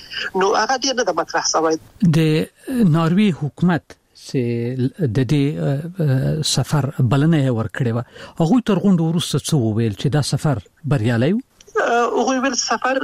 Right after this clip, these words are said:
Speaker 1: په دې بریالی و چې موږ له طالبانو نه ځینې ژمنې واخیستې، چې خصوصاً، ډېر تاکید په دې و چې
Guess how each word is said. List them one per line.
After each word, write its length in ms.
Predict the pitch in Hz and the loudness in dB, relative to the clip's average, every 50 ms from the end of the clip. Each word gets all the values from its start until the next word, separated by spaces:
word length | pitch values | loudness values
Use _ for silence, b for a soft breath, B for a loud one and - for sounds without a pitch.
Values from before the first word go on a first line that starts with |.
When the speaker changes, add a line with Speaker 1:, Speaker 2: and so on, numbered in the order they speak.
| - 247 196 - - | -2 -4 -4 -6 -4
Speaker 1:
په 60 | 240 214 | -4 -2
دې 140 | 202 247 262 - | 0 -2 0 0
بریالی 380 | 254 247 254 247 247 254 254 254 | 0 0 0 0 2 0 0 0
و 100 | 254 247 | -2 -4
چې 220 | - - - 240 233 208 226 | -8 -4 -2 -2 0 0 0
موږ 320 | 247 247 233 247 240 226 | -2 0 0 0 0 0
له 40 | 214 - - | -2 -2 0
طالبانو 440 | 185 180 190 190 185 214 226 226 233 | 0 0 0 0 0 0 0 0 -2
نه 300 | - - - 233 220 220 | -6 -8 -4 -2 -2 -2
ځینې 300 | 208 170 - 226 226 226 196 - | -2 -4 -6 -2 0 0 0 0
ژمنې 260 | - 170 202 208 220 247 | -2 -2 0 0 2 2
واخیستې، 400 | 254 247 - 269 269 - - 285 302 320 B B B B B B B - - | 2 0 -2 -4 -10 -8 -6 -6 -6 -6 B B B B B B B -12 -8
چې 120 | - - 196 185 185 | -2 0 0 0 0
خصوصاً، 420 | - - 208 - - - - 226 226 233 233 220 220 214 208 202 202 202 202 190 175 | 0 -2 -2 -2 -6 -4 -2 0 0 2 2 2 2 2 2 2 2 2 0 0 0
ډېر 120 | 202 208 - - 202 | -2 -2 0 -2 -2
تاکید 240 | 190 - - 208 - - | -2 -2 -4 -8 -4 -4
په 60 | 190 | -2
دې 120 | 160 180 202 | 2 2 2
و 80 | 214 | 2
چې 120 | 202 - | 2 2